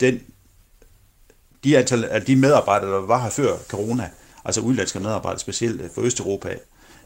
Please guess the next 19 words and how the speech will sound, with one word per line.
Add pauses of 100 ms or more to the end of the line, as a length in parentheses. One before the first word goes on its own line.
(120)
de
er
altså
bare
ikke
vendt
tilbage. (340)
Og,
øh,
der
står
vi
nu
i
en
situation,
hvor
at,
øh,